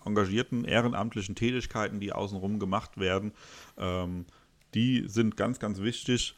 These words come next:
ähm, und die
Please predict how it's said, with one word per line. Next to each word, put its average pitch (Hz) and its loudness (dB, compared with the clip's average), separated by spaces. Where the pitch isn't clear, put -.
ähm, 95 4
und 101 2
die 104 0